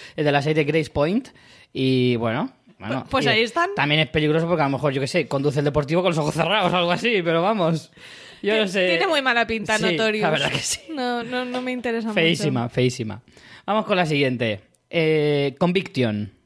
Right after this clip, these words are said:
Speaker 1: Siguiente serie, también de drama. La hija de un expresidente. Esta, a ver. Bueno, ahora, ahora os lo cuento.
Speaker 2: Esta, en el tráiler tampoco te enteras de nada.
Speaker 1: <laughs> Es que esta tiene un, un detalle en el tráiler que me gusta mucho.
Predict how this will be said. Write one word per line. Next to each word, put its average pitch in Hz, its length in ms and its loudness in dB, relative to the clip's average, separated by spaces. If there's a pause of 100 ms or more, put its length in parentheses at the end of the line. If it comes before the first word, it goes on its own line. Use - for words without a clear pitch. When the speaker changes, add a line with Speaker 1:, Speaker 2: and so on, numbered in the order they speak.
(1080)
Speaker 1:
Siguiente 151 360 0
serie, 165 300 2
también 151 320 0
de 139 100 2
drama. 202 380 0 (440)
La 175 160 2
hija 226 240 0
de 196 140 2
un 214 220 2
expresidente. 180 1000 0
Esta, 277 380 -2 (380)
a 156 100 0
ver. 135 320 0 (1040)
Bueno, 160 240 -2
ahora, 180 260 2
ahora 175 260 0
os 185 40 2
lo 165 140 0
cuento. 294 80 -2
Speaker 2:
Esta, - 300 0
en 254 100 0
el 240 100 2
tráiler 247 280 0
tampoco 247 360 2
te 220 80 0
enteras 208 380 0
de 214 80 -2
nada. 220 400 -2
Speaker 1:
<laughs> - 40 -14
Es 214 160 0
que 226 300 2
esta 208 280 2
tiene 247 180 2
un, 240 160 2
un 233 80 2
detalle 202 320 2
en 180 80 2
el 175 100 2
tráiler 214 300 2
que 196 100 0
me 185 60 2
gusta 180 240 0
mucho. 151 340 -2